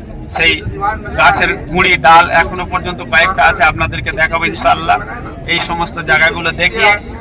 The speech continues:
তারপরে আমরা বাসে চেপে আমরা চলে যাব কর্নুল মানাজিল, মসজিদে মেকাত। সেখানে গিয়ে আমরা এহরাম পরে উমরার নিয়ত করে ইনশাআল্লাহ আমরা হোটেলে যাব। খাওয়া দাওয়া করে তারপরে আমরা উমরার কাজে বেরিয়ে যাব।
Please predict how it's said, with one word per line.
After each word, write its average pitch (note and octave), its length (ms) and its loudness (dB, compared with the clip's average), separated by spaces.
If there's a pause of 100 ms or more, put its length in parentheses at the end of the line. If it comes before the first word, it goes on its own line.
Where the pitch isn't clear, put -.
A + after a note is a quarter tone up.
(220)
তারপরে F3 520 6
আমরা E3+ 340 4
বাসে F3 340 2
চেপে F3+ 540 0 (400)
আমরা E3+ 240 4 (120)
চলে F#3 200 6
যাব F3+ 180 6 (160)
কর্নুল F#3+ 460 4
মানাজিল, F3+ 480 6 (480)
মসজিদে F3+ 380 0
মেকাত। E3+ 420 6 (540)
সেখানে F3 360 6
গিয়ে F3 200 6 (100)
আমরা E3 200 6 (540)
এহরাম F3 400 6 (100)
পরে F3+ 200 6 (500)
উমরার F3+ 440 6
নিয়ত F3 300 6
করে F3 140 2
ইনশাআল্লাহ E3+ 420 4
আমরা D#3+ 220 2
হোটেলে F3 300 -2
যাব। F3 180 6 (600)
খাওয়া F3 260 8
দাওয়া F3 280 8
করে E3 140 4 (100)
তারপরে D#3+ 320 2
আমরা D#3+ 200 2
উমরার D3+ 360 2
কাজে C#3+ 260 2
বেরিয়ে C#3 300 2
যাব। B2+ 120 -2